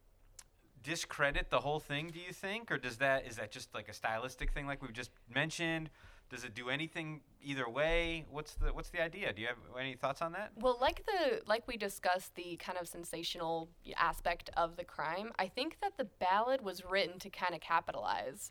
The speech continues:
Speaker 2: on that. Um, an early version, the lyrics said, uh,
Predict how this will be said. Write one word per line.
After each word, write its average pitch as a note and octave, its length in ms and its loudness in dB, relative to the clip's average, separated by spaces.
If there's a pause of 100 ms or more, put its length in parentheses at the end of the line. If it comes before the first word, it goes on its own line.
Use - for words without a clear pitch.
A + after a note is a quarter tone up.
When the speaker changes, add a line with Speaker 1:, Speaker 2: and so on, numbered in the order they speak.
Speaker 2:
on D#3 160 0
that. - 340 -6 (500)
Um, F3 360 2 (400)
an G3 120 0
early G3+ 300 2
version, F#3 880 0
the F3 80 4
lyrics F3 420 2
said, F3 400 2
uh, D#3 340 0